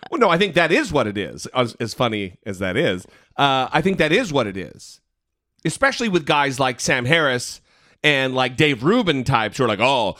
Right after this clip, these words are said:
this is the front lines of the free speech wars. I'm a free speech guy. So I'm gonna say all kinds of horrible, horrible, hateful shit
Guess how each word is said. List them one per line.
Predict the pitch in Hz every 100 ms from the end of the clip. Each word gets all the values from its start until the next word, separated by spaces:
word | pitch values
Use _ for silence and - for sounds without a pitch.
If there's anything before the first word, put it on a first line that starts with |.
| -
this | - 143
is | 123
the | -
front | - - 185 -
lines | 151 190 175 147 139
of | 123
the | 117
free | - 190 247
speech | - 220 285 - 147
wars. | 175 151 117 95 90 - - - -
I'm | 190 175
a | 127
free | - 202
speech | - - 226 - -
guy. | 147 120 98 73 - - -
So | 175
I'm | 226
gonna | 202
say | - 190
all | 202 240
kinds | 220 226 196
of | 170 131 _ _
horrible, | - 254 285 254 185 185 170 156 _ _ _ _ _ _ _ _ _ _ _
horrible, | - 233 247 220 180
hateful | 156 185 - 147
shit | 135 - 254 156 131 -